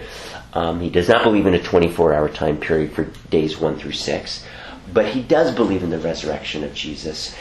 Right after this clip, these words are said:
And here, herein is an internal contradiction. Though he would say that God is still resting, he clearly is not. And I believe that he misunderstands this concept of rest. Miracles are God's creative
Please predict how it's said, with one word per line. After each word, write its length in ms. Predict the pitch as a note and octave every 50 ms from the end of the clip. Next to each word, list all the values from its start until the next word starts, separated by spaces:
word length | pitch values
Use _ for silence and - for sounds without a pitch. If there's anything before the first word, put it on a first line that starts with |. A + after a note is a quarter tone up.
| - - - -
And 100 | F2+ F2
here, 420 | E2+ - - - C3 B2+ B2 A#2+ A2+
herein 580 | - - - D3+ D#3+ D3+ B2+ A#2+ A2 G#2 G#2 G#2+
is 180 | A2+ A2 G#2+ G2+
an 200 | F#2+ F#2+ - -
internal 480 | A#2 A#2+ B2+ A#2+ - - B2 A2 G2+ G2+
contradiction. 880 | - - F#2+ F2 F2 - - E2+ E2+ F2+ E2 - - - - - - - -
Though 120 | - E2+ E2+
he 100 | F#2+ F#2+
would 160 | F2 F2+ E2+
say 240 | - - B2+ C3+ D3+
that 160 | - - -
God 200 | - A2+ A2 G#2
is 120 | G2+ G2+ -
still 220 | - - F#2+ F2+
resting, 340 | F2 E2+ E2+ - - G2+ F2+
he 180 | - - A3+
clearly 580 | - - - - - G3+ G3+ G3+ G3+ F#3 E3 D3
is 160 | A#2+ - -
not. 340 | F2 D2+ D2 D2 - - - - - - - - - - - -
And 100 | - G#2
I 80 | G#2+ G#2
believe 220 | A2 B2 C3+ A2+
that 100 | A#2+ A2+
he 120 | F#2 A2+ G#2+
misunderstands 960 | G#2 G#2+ A2+ B2+ - - - E3 D3+ - - - - - - G2+ F2+ - -
this 180 | F2 - -
concept 420 | - - G2 - - - D#2 - -
of 160 | - - -
rest. 460 | C#2+ B1+ - - - - - - - - - - - - - - - - - - -
Miracles 840 | G2 G2+ G#2+ A2 A2+ C3 D3+ F3 F#3 F#3+ - F#3+ F#3+ F#3+ F#3+ - - -
are 220 | - G#2 G#2 F#2 E2+
God's 680 | - - A#2 G#2+ A#2 C3+ C#3+ C3+ C#3 - - - - -
creative 1080 | - - - A#2+ G#2 G2 F#2 F2+ F#2 G#2 A#2+ C3 B2+ - C#3 C3 B2+ - - -